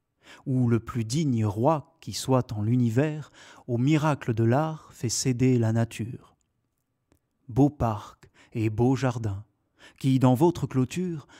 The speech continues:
avaient toujours des fleurs et des ombrages verts, non sans quelques démons qui défendent aux hivers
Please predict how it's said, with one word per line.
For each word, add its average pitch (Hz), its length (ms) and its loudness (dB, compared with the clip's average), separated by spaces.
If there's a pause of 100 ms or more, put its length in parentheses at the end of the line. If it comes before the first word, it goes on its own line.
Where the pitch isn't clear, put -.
(100)
avaient 127 220 2
toujours 135 520 0
des 117 120 2
fleurs 104 540 -4 (240)
et 107 180 -8
des 107 220 -4
ombrages 110 460 -2
verts, 98 480 -6 (560)
non 135 240 4
sans 110 280 -4
quelques 120 400 0
démons 135 440 2 (140)
qui 110 180 -8
défendent 123 580 0
aux 104 80 -12
hivers 123 560 0